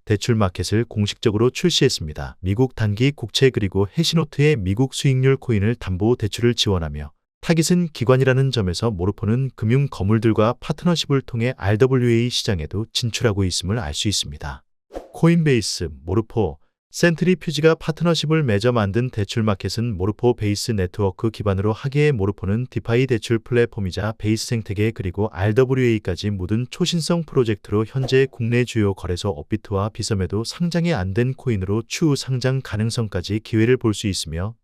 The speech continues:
또한 미국의 코인베이스와 안드리센 호로위츠에서 공격적으로 밀고 있는 프로젝트이기에 멀지 않은 시일 내에 충분히 트럼프 일가 월드 리버티 파이낸셜 포트폴리오에 편입될 수 있는 가장 유력한 코인으로 생각합니다.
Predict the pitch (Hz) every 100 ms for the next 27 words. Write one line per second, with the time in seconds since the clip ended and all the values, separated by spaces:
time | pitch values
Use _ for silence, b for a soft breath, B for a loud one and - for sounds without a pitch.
0 | - 147 151 92 98 117 131 139 - 185
1 | 180 170 156 - 139 143 92 95 104 -
2 | 113 120 - 185 170 151 127 110 127 135
3 | - 104 110 - 95 117 110 95 98 110
4 | 95 113 127 - 185 165 - 135 110 107
5 | 113 87 90 98 113 95 101 104 - 101
6 | 95 98 - 165 147 147 147 - 131 -
7 | 110 87 90 98 76 90 101 123 107 95
8 | 101 - 120 - 151 151 139 127 131 -
9 | 135 - - 98 82 78 101 - 170 185
10 | 175 147 120 90 117 131 - - 107 117
11 | 90 104 110 131 135 - 160 147 131 127
12 | 113 107 - 73 80 69 69